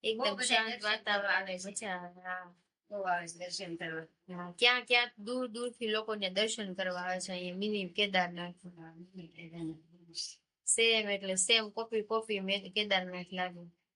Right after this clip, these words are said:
Speaker 2: કેદારનાથ ચડવાનું છે, ના નીચે નહીં.
Speaker 1: હા, હા, અમારે બેસ્યું કેદાર-, તો આજની કહેવત છે, "ચોરને ઘેર ચોર પરોણો." એટલે કે ચોર જે બધા ઘરેથી ચોરી કરતો હોય એના જ ઘરે ચોર મહેમાન બનીને એનું આગમન થાય.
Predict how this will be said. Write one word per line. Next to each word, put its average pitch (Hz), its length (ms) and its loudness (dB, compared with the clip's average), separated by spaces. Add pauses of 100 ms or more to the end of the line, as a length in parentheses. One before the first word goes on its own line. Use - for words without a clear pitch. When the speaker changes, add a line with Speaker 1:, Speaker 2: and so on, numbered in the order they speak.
(300)
Speaker 2:
કેદારનાથ 214 500 2
ચડવાનું 269 600 2
છે, 190 160 -4
ના 208 180 0
નીચે 269 360 -2
નહીં. 170 160 -4
Speaker 1:
હા, 180 240 0
હા, 190 260 4
અમારે 226 260 2
બેસ્યું 254 400 4
કેદાર-, 208 320 -2 (300)
તો 185 160 4
આજની 214 440 4
કહેવત 247 380 6
છે, 254 440 4
"ચોરને 254 520 4
ઘેર 226 440 0 (100)
ચોર 247 280 6
પરોણો." 208 560 4 (640)
એટલે 202 200 0
કે 196 140 -2
ચોર 226 380 2
જે 220 420 2
બધા 220 320 2
ઘરેથી 233 420 2
ચોરી 240 320 6
કરતો 254 340 2
હોય 190 140 2
એના 226 340 4
જ 226 140 -8
ઘરે 233 260 4
ચોર 226 460 0
મહેમાન 254 520 4
બનીને 240 320 2
એનું 202 240 -4
આગમન 202 460 0
થાય. 170 220 -10